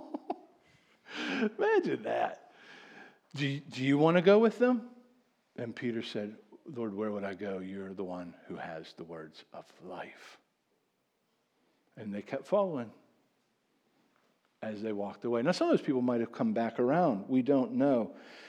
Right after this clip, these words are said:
To be clear, the, the call to carry a cross is a one-way trip of death every day. The level of,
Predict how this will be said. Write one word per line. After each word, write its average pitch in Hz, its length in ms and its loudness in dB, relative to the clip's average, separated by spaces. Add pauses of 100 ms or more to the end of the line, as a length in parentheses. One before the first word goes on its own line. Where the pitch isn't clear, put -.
(4000)
To - 80 -4
be 165 160 2
clear, 170 300 6
the, 135 100 2 (120)
the 131 120 -2
call 185 540 2
to 160 160 -6
carry 143 420 2
a 113 80 -2
cross 113 480 0
is 110 140 -4
a 117 80 2
one-way 110 580 0
trip - 320 -8
of 82 220 -10
death - 260 -10 (880)
every 90 300 -8
day. 78 260 -12 (760)
The 123 100 4
level 160 560 4
of, 139 180 -2